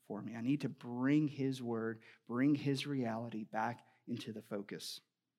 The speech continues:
Because discipleship, following Jesus, is a decision to live by what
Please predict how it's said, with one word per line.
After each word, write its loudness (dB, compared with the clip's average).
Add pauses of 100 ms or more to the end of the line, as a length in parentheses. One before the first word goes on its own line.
(300)
Because 2
discipleship, 8
following 8
Jesus, 2 (260)
is 2
a 2
decision 6
to 2
live 4
by 12 (200)
what 8